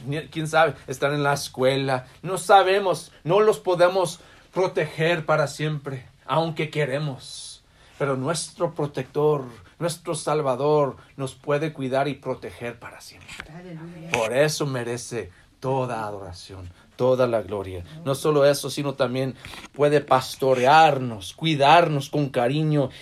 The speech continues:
Speaker 1: y sabiduría. Eso es lo que dice el versículo cuatro. "Pero surgirá uno para pastorearlos, y fíjense cómo vivirán seguros". Qué suave es poder vivir seguro.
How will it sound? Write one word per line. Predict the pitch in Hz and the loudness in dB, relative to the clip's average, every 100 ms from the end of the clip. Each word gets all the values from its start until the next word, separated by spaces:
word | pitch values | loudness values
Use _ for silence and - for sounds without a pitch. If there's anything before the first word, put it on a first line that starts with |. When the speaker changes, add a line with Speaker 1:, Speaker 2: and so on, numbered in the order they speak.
| - | -8
Speaker 1:
y | 139 | -6
sabiduría. | - 147 135 131 143 | 2 2 2 2 2
Eso | 139 | 2
es | 156 | 0
lo | |
que | 147 | -2
dice | 135 131 | -6 -2
el | 143 | -4
versículo | 127 135 | -2 -6
cuatro. | - 139 131 123 - - - | 2 4 4 -2 -8 -16 -2
"Pero | 165 | 0
surgirá | 156 170 - 156 160 - - - - | 0 -2 -2 4 6 6 0 -8 0
uno | 208 214 | 4 6
para | 170 165 147 | 6 6 6
pastorearlos, | 156 139 - 151 147 160 202 226 220 226 226 - - - - - 165 - - - | 4 2 0 0 4 8 8 8 4 2 2 -2 -12 -14 -16 -18 -18 -18 -20 -18
y | - 156 | -4 -2
fíjense | 175 220 214 196 | 2 2 2 0
cómo | 208 220 220 208 - | 2 4 2 2 -4
vivirán | 151 175 156 160 185 | -6 -2 0 2 2
seguros". | 165 180 156 170 247 226 175 - - - - - - - _ _ _ _ _ _ _ _ _ _ - - _ _ | 0 -2 0 0 4 4 4 0 -12 -14 -16 -16 -18 -20 _ _ _ _ _ _ _ _ _ _ -20 -20 _ _
Qué | - | -12
suave | 131 131 135 139 | -10 -4 -2 -2
es | 131 | -4
poder | 131 120 110 120 135 131 | -6 -12 -8 -2 0 -2
vivir | 117 107 120 127 | -8 -12 -8 -8
seguro. | - - 104 104 120 131 117 101 | -10 -12 -12 -12 -10 -6 -4 -6